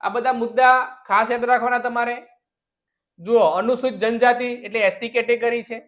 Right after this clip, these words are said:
સામાજિક અને શૈક્ષણિક પછાત વર્ગ એસ સી બી સી છે, આર્થિક રીતે પછાત વર્ગ ઈ ડબલ્યુ એસ છે, અનામત રાખવામાં આવશે. આ બધા જ મુદ્દા આવરી લેવામાં આવેલા છે.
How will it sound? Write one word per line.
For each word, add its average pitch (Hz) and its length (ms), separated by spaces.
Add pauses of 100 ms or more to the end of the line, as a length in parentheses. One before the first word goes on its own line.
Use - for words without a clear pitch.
(100)
સામાજિક 226 600 (140)
અને 233 120
શૈક્ષણિક 233 400
પછાત 226 400
વર્ગ 160 220 (560)
એસ 196 220
સી 247 100
બી 240 160
સી 247 200
છે, 247 140 (680)
આર્થિક 202 400
રીતે 269 200
પછાત 247 440
વર્ગ - 180 (360)
ઈ 226 140
ડબલ્યુ 247 380
એસ 247 220
છે, 247 60
અનામત 240 340
રાખવામાં 233 400
આવશે. 226 220 (1000)
આ - 60
બધા 202 380
જ 240 60
મુદ્દા 233 300
આવરી 226 200
લેવામાં 233 280
આવેલા 226 200
છે. 220 160